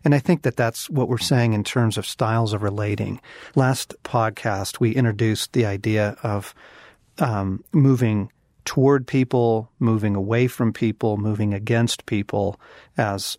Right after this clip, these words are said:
one of many different models of kind of understanding our relational style. And what that got us into was, um, what's behind all that?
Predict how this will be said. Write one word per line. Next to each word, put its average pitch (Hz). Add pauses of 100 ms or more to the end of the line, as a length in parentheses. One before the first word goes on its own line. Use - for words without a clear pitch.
(100)
one 120
of 104
many 120
different 107
models 104
of 117
kind 120
of 101
understanding 110
our 98
relational 101
style. 131 (440)
And 123
what 143
that 113
got 110
us -
into 185
was, 104 (460)
um, 101 (460)
what's 247
behind 156
all 104
that? -